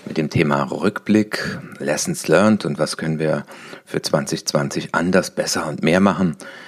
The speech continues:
Das sind immer so die Aufträge am Anfang des Jahres und ich liebe das und ich freue mich auch auf den achtzehnten ersten. Aber wenn du diesen Podcast hörst, ist der schon vorbei, stimmt.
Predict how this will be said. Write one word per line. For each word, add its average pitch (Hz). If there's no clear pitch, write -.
Das -
sind 85
immer 82
so 78
die 80
Aufträge 78
am 73
Anfang -
des 73
Jahres 85
und 80
ich 69
liebe 101
das -
und 73
ich 71
freue 78
mich 76
auch 71
auf 71
den 71
achtzehnten -
ersten. 87
Aber 78
wenn 80
du -
diesen 87
Podcast -
hörst, 85
ist -
der 78
schon 73
vorbei, -
stimmt. -